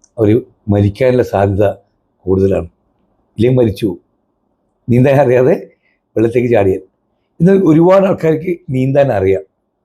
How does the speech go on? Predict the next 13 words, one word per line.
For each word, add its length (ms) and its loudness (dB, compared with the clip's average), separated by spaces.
അവർ 160 2
നീന്തും. 400 0
അങ്ങനെ 280 0
നീന്തി 300 4
നീന്തി 200 0
അവർ 120 0
അക്കരെ 340 -2
പിടിക്കും. 260 -2
അങ്ങനെ 240 2
അക്കരെ 280 -2
പിടിക്കുന്ന 320 0
സമയത്ത് 240 2
അവർ 120 2